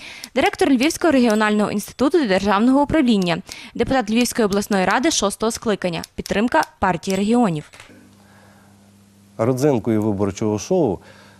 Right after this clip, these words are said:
Speaker 2: стане поява в окрузі колишнього голови Луганської «Свободи» Дмитря, Дмитра Снігирьова. Свого часу його виключили з партії,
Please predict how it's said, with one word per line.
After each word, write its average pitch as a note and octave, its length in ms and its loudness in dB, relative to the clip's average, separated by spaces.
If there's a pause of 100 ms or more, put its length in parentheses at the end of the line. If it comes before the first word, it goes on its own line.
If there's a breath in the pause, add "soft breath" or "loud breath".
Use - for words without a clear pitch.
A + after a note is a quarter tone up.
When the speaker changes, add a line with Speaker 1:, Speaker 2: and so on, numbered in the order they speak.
(160 loud breath)
Speaker 2:
стане D#3 360 0
поява C#3 380 2
в A#2+ 120 -2
окрузі A#2 640 0 (200)
колишнього B2+ 480 0
голови A#2+ 320 0
Луганської A2 540 -2
«Свободи» A#2 440 -2
Дмитря, G#2+ 520 -2 (220)
Дмитра A2 460 -2
Снігирьова. G#2+ 640 -2 (480 loud breath)
Свого E3 240 0
часу D#3+ 340 0
його C3 200 2
виключили A#2+ 540 -2
з - 60 -8
партії, B2+ 560 -2